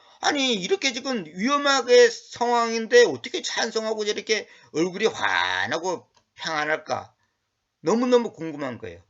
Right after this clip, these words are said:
그래서 요한 웨슬리가, 그 당시는 이제 요한 웨슬리가 아직까지 충분히 은혜를 충만히 받지 못해서 이제 좀 영적으로 어린 상태였죠. 아니, 물어봤다잖아요. "아니, 당신들은 이렇게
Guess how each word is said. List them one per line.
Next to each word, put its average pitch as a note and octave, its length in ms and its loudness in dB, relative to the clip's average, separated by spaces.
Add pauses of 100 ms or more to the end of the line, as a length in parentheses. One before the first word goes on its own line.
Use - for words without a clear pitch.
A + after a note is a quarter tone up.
(1800)
그래서 E3 380 -4
요한 D3 240 2
웨슬리가, D3 460 -4
그 A2+ 120 -12
당시는 D3+ 380 0
이제 C#3 120 -6
요한 C3 200 -2
웨슬리가 B2 280 -2
아직까지 B2+ 460 -4 (300)
충분히 D#3+ 400 -8
은혜를 C#3 460 -4
충만히 D#3+ 440 -4
받지 B2 280 -8
못해서 B2+ 400 -6
이제 C3 220 -4
좀 B2 260 -8 (200)
영적으로 C#3+ 460 -6
어린 D3+ 220 -4
상태였죠. - 600 -12 (1160)
아니, D3+ 200 -4 (300)
물어봤다잖아요. D3 840 -2 (840)
"아니, F#3+ 200 -2
당신들은 A3 480 -6
이렇게 G#3 420 -2